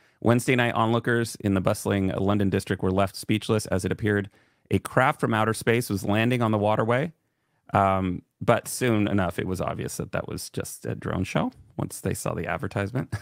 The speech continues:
<laughs> Bright lights lit up the night sky, taking the audience on a journey through the solar system with a series of colorful celestial scenes.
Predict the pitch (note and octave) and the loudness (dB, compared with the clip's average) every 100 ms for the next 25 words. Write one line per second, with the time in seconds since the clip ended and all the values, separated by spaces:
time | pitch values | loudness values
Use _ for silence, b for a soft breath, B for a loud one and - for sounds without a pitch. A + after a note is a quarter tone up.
0 | - - B2+ C3+ C#3+ C3 C3 C3 C3 C3+ | -4 0 4 4 4 2 0 2 0 0
1 | D3+ A#2+ A#2+ - - A#2+ B2 b b b | 2 0 0 -2 0 2 0 b b b
2 | - C#3 B2+ A#2 A#2 A#2+ A#2 G#2 F#2+ A2+ | -2 0 2 4 4 4 2 0 2 2
3 | A2+ G#2 G2 F#2+ G#2 A2 - G#2+ G#2 F#2+ | 2 0 -2 0 2 2 0 -2 -2 -2
4 | - - G2+ G2 F2 - F#2+ F#2 F#2 F2+ | -2 0 0 0 -2 0 0 -2 -4 -2
5 | F2+ - - F2 - G2 G2+ | -2 -4 -6 -6 0 2 2